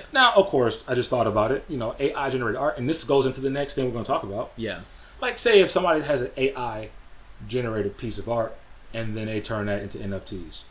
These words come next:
Speaker 1: Like,
Speaker 2: Oh, I was
Speaker 1: N F-
Speaker 2: gonna say, like,
Speaker 1: Yeah,
Speaker 2: I
Speaker 1: N F Ts
Speaker 2: feel
Speaker 1: are
Speaker 2: like <laughs>
Speaker 1: procedurally generated.
Speaker 2: Right.
Speaker 1: But, like, what were we gonna say?
Speaker 2: Oh, I was just gonna say, like, uh, in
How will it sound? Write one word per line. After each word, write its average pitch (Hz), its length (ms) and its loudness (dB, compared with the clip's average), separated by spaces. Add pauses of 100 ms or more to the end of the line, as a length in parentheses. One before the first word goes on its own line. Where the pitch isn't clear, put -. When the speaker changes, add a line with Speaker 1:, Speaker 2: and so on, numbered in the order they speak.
(260)
Speaker 1:
Like, 135 140 4
Speaker 2:
Oh, 143 80 10
I 127 60 8
was - 20 10
Speaker 1:
N 139 60 10
F- 139 60 10
Speaker 2:
gonna 131 120 4
say, 135 200 0
like, 113 380 -2
Speaker 1:
Yeah, 135 160 2
Speaker 2:
I - 20 -4
Speaker 1:
N 180 140 2
F 196 100 4
Ts 180 100 8
Speaker 2:
feel 151 80 8
Speaker 1:
are 120 60 2
Speaker 2:
like 104 80 -8 (300)
<laughs> - 0 - (140)
Speaker 1:
procedurally 226 640 6
generated. 110 520 4 (120)
Speaker 2:
Right. 113 260 -2 (220)
Speaker 1:
But, 156 160 4
like, 123 140 8
what 135 60 6
were 151 60 4
we 156 40 2
gonna 156 80 0
say? 165 220 -2 (240)
Speaker 2:
Oh, 156 120 12
I 139 180 8
was 185 120 4
just 156 80 -4
gonna 143 140 0
say, 135 220 0
like, 117 300 -2 (680)
uh, 123 760 4 (2250)
in 139 380 -2